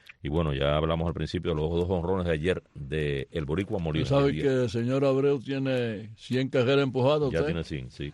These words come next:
Speaker 2: Y va a ser agente libre. Ay, Chicago, lo que te espera, Chicago White Sox. Bueno, esas son noticias que hay que agrandarle, Demio. Y decir algo del tunero que yo pienso que se está designado y lo van a seguir poniendo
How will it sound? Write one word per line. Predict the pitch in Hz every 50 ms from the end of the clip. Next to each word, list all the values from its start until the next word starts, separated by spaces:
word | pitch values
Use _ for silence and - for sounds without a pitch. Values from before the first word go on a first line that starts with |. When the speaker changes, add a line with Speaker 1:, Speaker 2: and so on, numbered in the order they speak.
| _ -
Speaker 2:
Y | 120 117
va | 110 123 127
a |
ser | 120 139 143 143
agente | 151 - 143 151 135 113 143 139
libre. | 147 156 151 139 127 110 82
Ay, | 123 139 156 165 175 165
Chicago, | - - 165 131 - 165 165 170 160 156 147
lo | 143 135
que | 123 127 123
te | 98 127 120
espera, | - - 156 160 156 143 127 117 117 113 104
Chicago | - 131 107 - 135 135 139 135 131 127
White | 123 113 92
Sox. | 110 113 107 107
Bueno, | 117 143 156 165 170 170 - - _ _ _ _ _ _ _ _ _ _ _ _ _ - _ _ -
esas | 120 120 131 147 -
son | - 165 160
noticias | 156 147 - - 165 160 - 156 139 -
que | - 123 120 117 113
hay | 120 131 139 123
que | - 147 135
agrandarle, | 131 123 120 117 110 107 110 113 117 117 110 117 139 143 139 135 123 123
Demio. | 147 147 143 135 120 107 85 - _ _ _ - - - - -
Y | 117 117 120
decir | 120 113 - - 135 143 151
algo | 143 156 165 190 185
del | 170 160 151 -
tunero | 151 147 131 131 139 151 170 185 165 -
que | - 127 120 113 113 110 107 107 98 - - _ - - - - _ _ _ _
yo | - 110 104 127 131 120
pienso | - - - 170 170 - 196 190 -
que | 170 135
se | 113 143 143 135
está | 123 - - 131 135
designado | 143 160 160 165 143 - 165 160 151 151 151 151 156 160 185 220 269 - _ _ _ _ _ _ _ -
y | 127 139
lo | 135 131 127
van | 131 139 143 147
a | 151
seguir | - - 151 147 151 156
poniendo | - 147 147 139 139 143 143 147 143 143 135 127 117